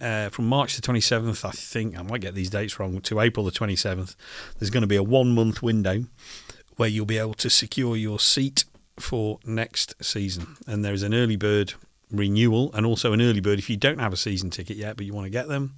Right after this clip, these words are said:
You can, and it'll be the cheapest opportunity to get your ticket for next year. The big difference, though, this year is we are having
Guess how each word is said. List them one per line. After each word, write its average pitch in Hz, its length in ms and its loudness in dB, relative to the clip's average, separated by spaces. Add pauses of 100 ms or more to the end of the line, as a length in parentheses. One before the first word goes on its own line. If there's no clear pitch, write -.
(520)
You 101 160 -4
can, 101 400 0
and 104 160 -4
it'll 110 140 -2
be 104 40 2
the 101 80 0
cheapest 117 400 2
opportunity 107 880 -2
to - 160 -4
get 101 220 -6
your 104 80 -6
ticket - 340 -4
for 110 80 -2
next 107 300 -4
year. 107 220 0 (380)
The 104 100 -2
big 151 280 6
difference, 110 480 4
though, 104 220 0
this 117 260 0
year 101 260 0
is 98 240 -2
we 101 140 0
are 95 120 0
having 98 400 -2